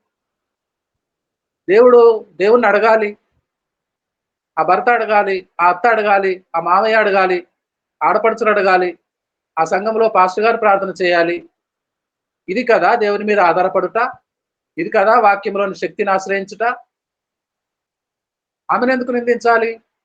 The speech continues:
ఆమె తన గర్భమును తెరుచుకోదగిన దేవతామూర్తియా?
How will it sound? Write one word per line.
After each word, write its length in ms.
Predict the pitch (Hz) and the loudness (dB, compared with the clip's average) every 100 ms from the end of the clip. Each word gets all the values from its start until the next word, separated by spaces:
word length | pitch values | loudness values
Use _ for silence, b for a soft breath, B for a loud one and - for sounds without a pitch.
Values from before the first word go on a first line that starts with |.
| _ _ _ _ _ _ _ _ _ - | _ _ _ _ _ _ _ _ _ -6
ఆమె 200 | 170 220 | -4 0
తన 180 | 233 226 | 0 0
గర్భమును 400 | 196 196 233 233 | 0 2 2 0
తెరుచుకోదగిన 720 | 233 220 - 220 214 208 214 | -2 -4 -2 0 0 0 -2
దేవతామూర్తియా? 1040 | 180 175 208 220 202 160 156 147 143 240 | 0 0 0 0 0 0 -2 0 0 -2